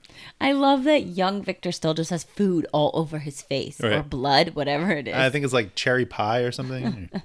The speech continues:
Speaker 1: <laughs>
Speaker 2: Little recycling and ecology lesson, uh, as Madison Jeffries demonstrates his power. There, you're getting demonstrations of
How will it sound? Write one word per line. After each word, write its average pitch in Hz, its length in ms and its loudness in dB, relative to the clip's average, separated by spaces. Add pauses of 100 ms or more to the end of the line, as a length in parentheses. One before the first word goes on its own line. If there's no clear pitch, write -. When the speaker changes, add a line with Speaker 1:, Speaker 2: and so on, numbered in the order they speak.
(120)
Speaker 1:
<laughs> - 260 -20
Speaker 2:
Little 127 280 0
recycling 135 880 2
and 131 100 -2
ecology 131 520 4
lesson, 147 440 0
uh, 123 500 4
as 123 160 0
Madison 131 500 2
Jeffries 131 440 0
demonstrates 127 580 -2
his 117 140 -8
power. 131 500 -2 (560)
There, 135 240 0
you're 139 180 -2
getting 156 280 0
demonstrations 127 840 4
of 104 360 -2